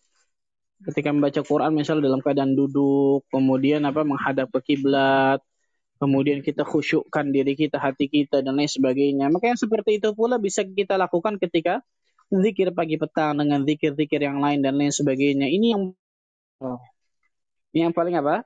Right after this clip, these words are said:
Ideal. Tapi wallahu a'lam bishawab, dibolehkan juga bagi seseorang yang misal ketika dia sambil mengerjakan sesuatu, sambil kemudian berzikir pula, contohnya zikir pagi petang. Misal seorang, eh, apa, akhwat atau se-, seorang ibu misalnya,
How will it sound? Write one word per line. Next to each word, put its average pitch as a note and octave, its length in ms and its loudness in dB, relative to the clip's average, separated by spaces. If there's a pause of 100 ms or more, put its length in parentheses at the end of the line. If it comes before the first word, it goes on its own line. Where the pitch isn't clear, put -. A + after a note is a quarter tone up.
Ideal. C3+ 460 -2 (880)
Tapi B3+ 320 0
wallahu A#3 320 2
a'lam G#3 320 0
bishawab, C#3+ 400 0
dibolehkan A3+ 720 0
juga G3 240 2
bagi D#3 320 0
seseorang D#3 640 0
yang D3+ 160 2
misal E3 480 0
ketika E3+ 480 -2
dia F3 160 2
sambil E3+ 560 0 (480)
mengerjakan D#3 720 -2
sesuatu, D3+ 560 0
sambil F#3+ 320 2
kemudian G3 400 0
berzikir G#3+ 480 0
pula, A#3 320 0
contohnya E3 400 0
zikir F#3 160 0
pagi G3+ 240 -2
petang. F#3 400 -2 (560)
Misal D3+ 320 0
seorang, D#3+ 400 0 (320)
eh, D3 720 2
apa, G3+ 320 0 (160)
akhwat E3+ 480 0
atau D3 80 -2
se-, D3+ 240 0
seorang D#3 240 0
ibu E3 320 2
misalnya, C#3 400 -2